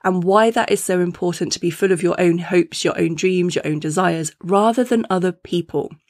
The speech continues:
Now, of course, when I say you need to be full of yourself, when you hear that, you might, like, "Ooh, have a visceral reaction." You might,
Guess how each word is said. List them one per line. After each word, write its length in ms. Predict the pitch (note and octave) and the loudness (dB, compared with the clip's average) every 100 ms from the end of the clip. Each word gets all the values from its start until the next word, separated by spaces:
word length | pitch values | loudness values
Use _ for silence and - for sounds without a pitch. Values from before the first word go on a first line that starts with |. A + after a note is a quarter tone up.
| _ _ _ - - - _ | _ _ _ -20 -20 -20 _
Now, 100 | B3 | 2
of 100 | A#3 | 2
course, 440 | - C#4 - - A#3 | 2 2 0 -4 -2
when 160 | B3 | 0
I 140 | B3+ A#3+ | 0 -2
say 520 | - F#3+ C#3 - - - | -2 -2 -2 -8 -12 -8
you 180 | F#3 | -2
need 220 | F#3+ F3+ D#3 | 0 0 -2
to 100 | F#3 | -6
be 120 | E3 | -4
full 160 | G3+ | 0
of 80 | A3 | 0
yourself, 580 | D#3+ - C#3 C#3+ E3 - _ _ _ _ _ _ | 0 -4 -6 -6 -10 -18 _ _ _ _ _ _
when 160 | A#3 B3+ | -2 2
you 80 | C4 | 2
hear 320 | - D4 D#4 | 2 2 2
that, 340 | D#4 - - _ - | 2 -2 -2 _ -4
you 80 | G#3+ | 2
might, 320 | A3+ - - | 2 0 -2
like, 220 | F#3+ - _ | -4 -4 _
"Ooh, 260 | G4 E4 F3 - | 4 4 0 -6
have 160 | A#3 | 0
a 80 | G3 | 0
visceral 360 | G3 - G3 F3+ | 0 0 0 2
reaction." 640 | F#3+ A#3+ - D3 C#3 - _ - _ | 2 0 -2 -6 -8 -10 _ -20 _
You 140 | - G3+ | -2 2
might, 300 | G#3+ A#3+ | 4 2